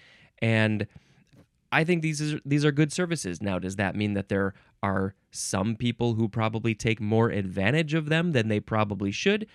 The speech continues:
Sure. I'm sure that happens. But in general, uh, there are people who, based on a wide variety of circumstances, uh, need some help. And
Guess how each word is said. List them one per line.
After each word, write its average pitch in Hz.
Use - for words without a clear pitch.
Sure. -
I'm 127
sure 131
that 107
happens. 82
But 190
in 262
general, 185
uh, 160
there 190
are 190
people 180
who, 156
based 170
on 175
a 139
wide 120
variety 147
of 120
circumstances, 123
uh, 120
need 208
some 151
help. -
And 110